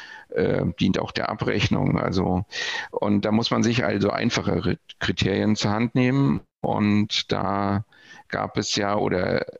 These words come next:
ist ja sehr lange der Q-Sofa, der sogenannte Quick-Sofa empfohlen worden,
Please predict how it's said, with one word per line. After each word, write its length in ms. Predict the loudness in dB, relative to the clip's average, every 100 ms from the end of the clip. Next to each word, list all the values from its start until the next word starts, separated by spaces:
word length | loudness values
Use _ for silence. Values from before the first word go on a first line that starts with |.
| -20 -10
ist 300 | -2 0 0
ja 480 | 0 0 -2 -2 -4
sehr 220 | 0 0 2
lange 260 | 2 2
der 240 | 2 0 -2
Q-Sofa, 840 | 2 4 4 4 2 0 -2 0
der 220 | 0 0
sogenannte 420 | 0 0 0 -2
Quick-Sofa 720 | -2 -2 -2 -2 0 0 -2 0
empfohlen 520 | -2 0 0 2 2
worden, 240 | 2 0